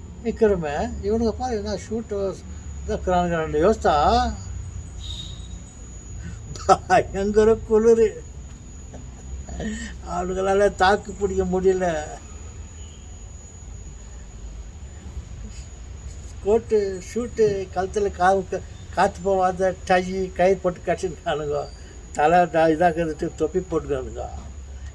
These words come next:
ஏன்னான்னு பார்த்தாக்கா, அது குளிர் பிரதேசம். அதனால அவனுங்க அப்படி இருக்கானுங்க.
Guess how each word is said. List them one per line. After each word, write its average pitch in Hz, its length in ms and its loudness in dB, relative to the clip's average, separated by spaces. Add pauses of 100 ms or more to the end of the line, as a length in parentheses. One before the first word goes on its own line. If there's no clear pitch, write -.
ஏன்னான்னு 185 460 0
பார்த்தாக்கா, 170 300 4
அது 190 320 4 (140)
குளிர் 233 440 2 (440)
பிரதேசம். 180 560 2 (1080)
அதனால 277 600 2
அவனுங்க 220 240 6
அப்படி 190 200 0
இருக்கானுங்க. 139 600 -4